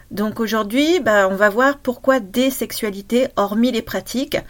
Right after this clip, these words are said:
On découvre qu'il y a des sexualités,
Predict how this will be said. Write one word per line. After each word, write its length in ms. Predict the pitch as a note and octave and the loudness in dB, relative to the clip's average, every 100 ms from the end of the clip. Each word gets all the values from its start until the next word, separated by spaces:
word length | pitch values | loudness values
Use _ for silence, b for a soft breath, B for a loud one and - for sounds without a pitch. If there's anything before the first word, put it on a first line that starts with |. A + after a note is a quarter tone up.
| B B B - | B B B -8
On 140 | G3+ | -4
découvre 500 | A3 - C#4 B3 G3+ | -4 -2 -2 0 -4
qu'il 220 | - G#3 | -6 -2
y 40 | G3 | -2
a 60 | |
des 100 | G3+ | -2
sexualités, 1000 | G3+ G#3 - A3 G3+ G#3+ - A#3 A#3 A3+ | -6 -8 -6 -4 -4 -6 -4 -2 -2 -4